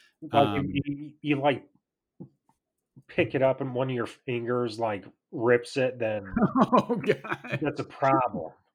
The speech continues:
Speaker 2: <laughs> I've been in the grocery store before and, like, hunting for a cucumber and, like, moving them around and, like, you
Speaker 1: Uh-huh.
Speaker 2: go to grab one and your finger goes into <laughs> it.
Speaker 1: Right, right, yeah.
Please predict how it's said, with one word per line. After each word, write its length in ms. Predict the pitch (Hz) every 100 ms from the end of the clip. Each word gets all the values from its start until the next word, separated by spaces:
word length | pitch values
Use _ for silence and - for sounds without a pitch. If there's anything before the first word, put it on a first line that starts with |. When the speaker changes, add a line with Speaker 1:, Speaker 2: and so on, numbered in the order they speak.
| -
Speaker 2:
<laughs> 600 | 254 - 294 330 320 - 208 - 143
I've 320 | 190 160 -
been 140 | 190
in 140 | 190 147
the 60 |
grocery 460 | 120 139 143 139 139
store 260 | - 127 117
before 480 | 110 - 107 107 - - - -
and, 200 | - 127
like, 280 | 127 110 - _ _
hunting 640 | - 143 127 139 131 131 135
for 640 | - 123 117 110 110 -
a 100 | 117
cucumber 600 | - 127 120 131 131 131
and, 100 | 113
like, 180 | 110 107
moving 380 | 117 117 117 117
them 160 | 113
around 380 | 110 104 107 113
and, 160 | 113 110
like, 220 | 117 110
you 60 | 113
Speaker 1:
Uh-huh. 40 |
Speaker 2:
go 140 | 110 110
to 80 | 101
grab 280 | 107 107 104
one 120 | 107
and 140 | 107
your 100 | 104
finger 440 | - 117 107 101 107
goes 320 | 110 107 98
into 460 | 101 110 - 120
<laughs> 0 |
it. 140 | 120 120 - 175
Speaker 1:
Right, 360 | 117 127 120 98
right, 220 | 117 120
yeah. 360 | 113 107 95